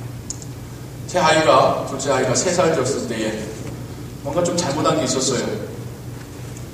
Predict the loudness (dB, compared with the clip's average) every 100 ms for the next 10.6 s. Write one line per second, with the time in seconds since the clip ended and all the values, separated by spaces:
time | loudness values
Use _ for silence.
0 | -12 -12 -10 -10 -4 0 2 4 4 4
1 | 2 2 4 4 4 2 -4 -6 -8 -8
2 | -10 -10 -10 -10 0 2 4 2 0 2
3 | 2 2 2 2 2 2 0 0 -2 -4
4 | -6 -10 -10 -12 -12 -10 -10 -10 -10 -2
5 | 2 2 2 2 6 8 8 8 6 6
6 | 4 4 4 2 0 2 2 4 2 2
7 | 0 0 0 0 0 -4 -8 -12 -14 -14
8 | -8 -2 4 4 4 4 4 4 2 -2
9 | -6 -10 -12 -14 -14 -4 4 8 10 10
10 | 6 6 8 12 12 10